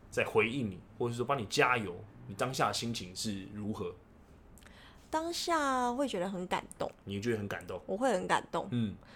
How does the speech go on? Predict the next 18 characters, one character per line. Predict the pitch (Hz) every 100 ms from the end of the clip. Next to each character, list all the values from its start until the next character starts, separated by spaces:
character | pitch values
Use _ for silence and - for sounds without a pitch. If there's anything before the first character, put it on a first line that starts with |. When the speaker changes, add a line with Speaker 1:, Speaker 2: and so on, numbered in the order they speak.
| - -
Speaker 2:
因 | 202
为 |
我 | 180
会 | 202
觉 | - 139
得 | 131 196
就 | 185
是， | 185 180 - - - - -
呃， | - -
我 | 190 190
跟 | 208
你 | 208
们 | 165 147 - - - - - - 57 - -
就 | - 180
是 | 185 180 170 - -
不 | 180
熟， | - - 165 113 - -
Speaker 1:
嗯。 | 113 101